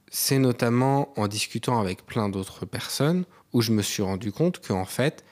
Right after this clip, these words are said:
j'avais aussi en quelque sorte un, une certaine idée de cette relation, un certain fantasme de cette relation qui, dans la réalité, n'était pas le cas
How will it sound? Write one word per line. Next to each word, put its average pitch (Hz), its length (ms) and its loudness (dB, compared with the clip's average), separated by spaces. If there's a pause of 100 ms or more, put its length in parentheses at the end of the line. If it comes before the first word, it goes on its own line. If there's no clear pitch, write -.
(300)
j'avais 113 400 2
aussi 107 580 2
en 95 120 -6
quelque 98 360 -2
sorte - 480 -2 (580)
un, 104 160 0 (320)
une 110 160 0
certaine 135 480 2
idée 123 580 4
de 110 140 2
cette 98 200 -2
relation, 104 680 0
un 98 100 0
certain - 400 -2
fantasme 127 680 -2
de 101 100 0
cette 95 200 -4
relation 101 520 -2 (520)
qui, 180 440 2
dans 117 220 0
la 107 140 0
réalité, 113 640 0
n'était 104 280 -2
pas 131 240 -2
le 117 160 -2
cas 147 280 0